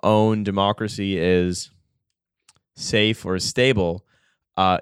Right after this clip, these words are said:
in the face of all of these, um, all of these erosions. Right. So back to Carruthers. Um, he says,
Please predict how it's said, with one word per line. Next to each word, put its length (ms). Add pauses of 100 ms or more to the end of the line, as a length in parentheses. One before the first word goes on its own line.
in 100
the 100
face 500
of 280
all 240
of 140
these, 560 (480)
um, 380 (840)
all 140
of 80
these 160
erosions. 640 (600)
Right. 320
So 220 (180)
back 220
to 80
Carruthers. 420 (500)
Um, 280 (380)
he 100
says, 420